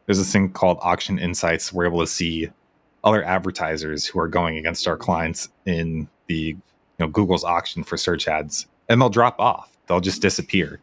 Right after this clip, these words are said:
So that means less competition at those times to still show up, because people are still searching. Yes,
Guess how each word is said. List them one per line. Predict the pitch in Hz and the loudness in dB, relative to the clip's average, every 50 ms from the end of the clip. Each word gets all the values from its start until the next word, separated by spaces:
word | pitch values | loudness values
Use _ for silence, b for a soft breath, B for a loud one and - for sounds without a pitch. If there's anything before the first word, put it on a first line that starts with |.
| _ _ _ | _ _ _
So | - - 110 101 92 87 | 0 4 4 4 4 4
that | 78 104 110 | 4 4 4
means | 110 107 98 92 90 - - - - _ _ _ - | 4 4 2 2 0 -4 -8 -10 -14 _ _ _ 2
less | 104 117 - | 2 2 2
competition | - 107 95 87 - - 117 120 - - 85 82 87 92 90 - _ _ _ - | 2 -2 -4 -2 0 2 2 2 2 0 -4 -4 -4 -4 -6 -8 _ _ _ -2
at | 87 82 - | 0 0 0
those | 85 80 78 | 0 -2 -2
times | - - 80 76 82 90 92 - - - - _ _ _ _ | -2 -4 -4 -4 -2 -2 -2 -2 -4 -6 -10 _ _ _ _
to | - - 104 95 95 92 90 87 85 - - | 2 4 4 4 4 4 2 0 -2 -4 -6
still | - - - 156 147 127 | -8 0 2 4 4 4
show | - - 117 104 101 120 | 2 2 4 4 4 4
up, | 127 101 - | 4 2 0
because | - 98 95 110 95 | -2 -2 0 0 0
people | 92 - 104 90 95 - - | 0 -2 -4 -4 -2 0 2
are | 101 107 110 | 4 4 4
still | - - - 110 101 | 2 0 2 2 2
searching. | 92 - - 101 92 - - 82 | 2 2 0 -2 -2 -2 -2 0
Yes, | 92 98 90 - | 2 2 2 0